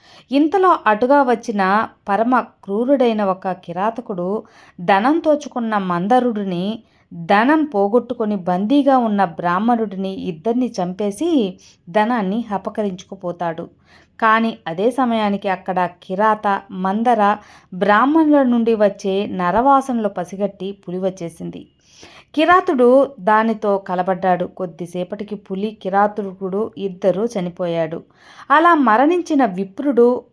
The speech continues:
మందరుడు, వాగ్ర కిరాతకులు నలుగురు యమలోకం చేరి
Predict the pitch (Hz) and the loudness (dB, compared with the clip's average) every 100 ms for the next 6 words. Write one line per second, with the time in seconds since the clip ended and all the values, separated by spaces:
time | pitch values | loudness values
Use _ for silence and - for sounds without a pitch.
0 | 180 180 185 208 240 226 202 208 - _ | -8 -4 -2 2 2 2 0 -2 -4 _
1 | _ _ _ _ _ _ _ - 202 240 | _ _ _ _ _ _ _ 0 2 2
2 | 277 269 - 190 220 247 240 226 196 202 | 2 0 0 0 2 2 -2 -4 -2 0
3 | - - 196 196 208 285 339 277 233 240 | -2 -6 -2 0 2 2 4 4 4 2
4 | - 180 190 208 208 202 185 180 190 302 | 0 -2 2 2 0 -6 -4 -4 0 0
5 | 277 196 | 0 -2